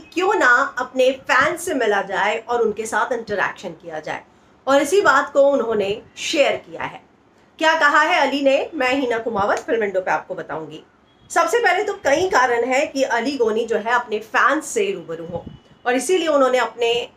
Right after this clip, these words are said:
Twitter पर लिखा, "मिलते हैं कल।" ये उन्होंने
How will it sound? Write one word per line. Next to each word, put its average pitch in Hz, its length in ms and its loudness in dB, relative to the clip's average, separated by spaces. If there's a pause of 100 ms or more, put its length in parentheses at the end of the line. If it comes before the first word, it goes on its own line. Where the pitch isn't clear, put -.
(240)
Twitter 403 340 -2
पर 240 100 2
लिखा, 214 480 -2 (300)
"मिलते 285 280 2
हैं 370 260 0
कल।" 285 280 2 (480)
ये 262 80 0
उन्होंने 294 360 2